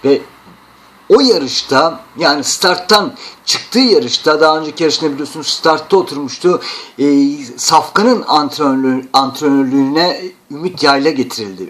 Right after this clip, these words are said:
Ümit Yayla kimdir arkadaşlar? Ümit Yayla, e, jokey hayatı boyunca, yani jokeylik hayatı boyunca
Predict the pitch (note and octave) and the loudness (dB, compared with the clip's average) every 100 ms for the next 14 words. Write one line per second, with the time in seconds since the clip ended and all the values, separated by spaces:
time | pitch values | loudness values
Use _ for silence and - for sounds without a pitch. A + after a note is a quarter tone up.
0 | - B3 B3+ G#3+ G#3 G#3 - G3 D#3 B2+ | -4 -2 0 4 4 2 -2 -2 2 2
1 | B2 C3 A#2 - D3+ - - - - A#3 | 2 0 0 0 -2 -4 -12 -16 -10 -4
2 | A#3+ A#3 F3 A3 G3+ D3+ E3 E3+ - - | -4 0 2 4 4 2 0 0 -10 -14
3 | - - - B2 D3+ - A3 F3+ D#3+ D#3 | -14 -12 -8 -4 -2 4 6 6 2 4
4 | D3+ - - - - F3+ D3 C#3+ B2 G#2+ | 4 2 -8 -14 -2 0 4 2 0 0
5 | C3+ C#3 B2+ B2 A2+ F#3 - E3 C#3 D3+ | 2 2 0 -2 2 0 2 0 0 2
6 | C#3+ C3 - B2 C3+ B2+ A#2+ F3+ | 2 2 -2 0 0 0 0 0